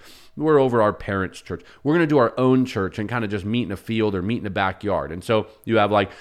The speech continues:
this little backyard church explosion, and now hundreds of kids are hanging out. They've got an unqualified leader who's not even a pastor. And look, if you wanna do Bible studies like that, great. You wanna worship Jesus?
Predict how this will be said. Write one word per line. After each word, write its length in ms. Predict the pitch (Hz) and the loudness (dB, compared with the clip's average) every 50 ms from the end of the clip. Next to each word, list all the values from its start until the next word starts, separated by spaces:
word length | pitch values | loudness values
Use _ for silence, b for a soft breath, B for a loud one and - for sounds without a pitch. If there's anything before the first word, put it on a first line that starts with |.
| B B | B B
this 120 | 113 107 | -8 -4
little 140 | 120 123 120 | 0 0 0
backyard 640 | 95 85 110 110 120 - - 117 110 107 104 98 90 | 0 2 2 2 2 0 0 0 2 2 2 0 -2
church 320 | - - 104 101 101 - | -2 0 0 0 -2 -4
explosion, 840 | 95 - - - - - 117 117 110 113 113 98 92 87 85 85 85 - | -10 -10 -10 -16 -10 -4 -2 0 2 2 2 0 -2 -4 -6 -6 -8 -8
and 300 | 92 95 98 98 92 - - _ _ _ _ _ _ _ _ _ _ - - | -6 -6 -4 -4 -6 -8 -12 _ _ _ _ _ _ _ _ _ _ -8 -4
now 340 | 113 117 117 113 107 98 B B B B B B B B | -2 0 2 2 2 0 B B B B B B B B
hundreds 420 | - - 127 123 123 120 113 107 | -4 -2 0 2 2 2 2 0
of 160 | 110 95 - - | -2 -4 -4 -4
kids 320 | - 117 113 110 95 101 | -2 -2 -2 -2 -2 -4
are 80 | 95 92 | -6 -4
hanging 340 | - 123 117 110 104 104 | -4 -4 -4 -2 -2 -2
out. 340 | 104 107 110 107 110 107 - b b b | -2 0 0 0 -2 -4 -6 b b b
They've 240 | - 98 110 107 92 | -4 -2 -2 -2 0
got 220 | 87 107 104 104 98 | 0 0 0 0 0
an 80 | 95 - | -2 -2
unqualified 840 | 113 113 117 113 - - 110 107 107 110 104 - 110 101 95 92 90 | -2 -2 -2 -2 -2 0 0 2 2 2 0 0 -2 -2 -2 -2 -4
leader 340 | 104 117 123 117 117 120 110 | -4 -4 -2 -2 -2 -2 -2
who's 200 | 110 98 87 107 | -2 -4 -4 -4
not 160 | 107 101 101 | -2 -2 -2
even 160 | 98 90 87 | -2 -4 -6
a 60 | 85 | -8
pastor. 600 | - - 117 113 123 - - - 117 110 107 101 B B B B B | -6 -4 -4 -4 -4 -4 -6 -2 0 0 0 0 B B B B B
And 240 | B 120 120 117 113 - - - | B -2 -2 -2 -2 -4 -2 2
look, 200 | 139 131 - - | 2 2 2 0
if 120 | - 107 107 | -6 -6 -2
you 80 | 123 | 0
wanna 140 | 143 151 135 | 2 2 2
do 140 | 117 113 104 | 0 0 -2
Bible 380 | 85 101 95 101 110 117 131 135 | -2 0 0 0 2 0 0 -2
studies 380 | - - 135 135 139 143 131 | -2 0 0 0 0 0 0
like 220 | - 139 139 131 - | 0 0 0 0 0
that, 320 | 151 156 160 156 - 139 | -2 -2 -2 -4 -6 -10
great. 420 | - 147 170 208 247 254 247 - - | -6 -2 0 2 2 2 0 0 -2
You 80 | 113 123 | 0 0
wanna 100 | 135 131 | 0 2
worship 400 | 110 123 139 135 - 143 - 113 | 2 2 0 0 0 -4 -6 -6
Jesus? 460 | 110 127 135 139 135 151 151 147 - | -6 -4 -4 -2 -2 -2 -4 -4 -4